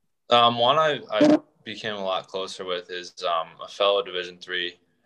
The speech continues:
uh, guy that's here, Caleb Durbin. He's from Chicago area, and, and me and him down here have become a lot closer, but I'm also working with a lot of the Latin guys, um, that are down here. It's, I'd say it's, we're the minority,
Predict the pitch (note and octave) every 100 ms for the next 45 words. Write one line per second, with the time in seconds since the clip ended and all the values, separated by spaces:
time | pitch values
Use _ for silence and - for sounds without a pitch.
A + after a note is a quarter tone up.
0 | - E2+ D#2+ E2 E2+ E2+ E2+ E2+ E2+ -
1 | F2 F2 F#2 F2 E2+ E2 F2 F2 E2+ F2
2 | F#2+ F2+ G2 F2+ F2 E2 _ _ _ _
3 | _ - - - G2 F#2+ F#2+ F2 F2 E2+
4 | E2+ E2 E2 _ _ _ _ G2 G#2 G#2
5 | G2 G2 F#2+ F2+ F2 F#2 F2+ F2+ E2 -
6 | - - _ - - F#2 F2 E2+ - F#2
7 | F2+ - F2 F2+ F2+ F2 F2 - _ _
8 | _ _ A#2 A#2 A2+ G2 G#2 G2+ G2 F2+
9 | F2+ F2 F2 E2+ E2 E2 E2 - D2 D2+
10 | C#2+ D#2+ - - - F2+ E2+ E2+ E2+ E2
11 | E2+ - E2+ E2+ F2 - G2 G2 G#2 G2
12 | F#2 - - _ _ _ _ _ _ -
13 | G#2 G#2 G2+ F#2+ F#2 F#2 G2+ G#2 A2